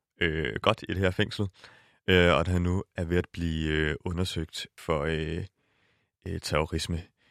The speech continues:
Øh, samtidig med, at man kan se, øh, mærker fra, øh, tortur, øh, på hans krop. Og det er, det har man set flere eksempler på, blandt andet i Belarus, at man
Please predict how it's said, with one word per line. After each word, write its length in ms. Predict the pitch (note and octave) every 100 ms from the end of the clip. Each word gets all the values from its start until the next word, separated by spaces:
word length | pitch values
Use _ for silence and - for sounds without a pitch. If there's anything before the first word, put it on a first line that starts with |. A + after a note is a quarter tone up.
| _ _ _ _
Øh, 360 | E2 D#2+ D#2
samtidig 400 | E2 F#2+ F#2 F2+
med, 80 | E2
at 60 | D2
man 120 | C#2+
kan 100 | -
se, 240 | - F#2+ - -
øh, 300 | D#2+ C2+ D#2
mærker 360 | - - E2+
fra, 380 | D#2+ - D#2+ E2
øh, 280 | D#2+ E2 E2+ -
tortur, 540 | F2+ - F#2 F2 F2 -
øh, 280 | F#2 D#2 E2
på 120 | -
hans 160 | D#2+ D#2+
krop. 260 | - D#2+ - _ _ - - _ _ _ _
Og 200 | - -
det 160 | G2 E2+
er, 260 | D#2 D#2+ E2 - - - -
det 80 | F2
har 80 |
man 120 | F2 D#2
set 180 | F2
flere 160 | - F2
eksempler 320 | F2+ F#2 -
på, 320 | - - - - _
blandt 180 | F2 D#2
andet 200 | D#2 E2+
i 40 |
Belarus, 520 | D#2+ D2+ D#2 D#2+ - -
at 120 | -
man 140 | D#2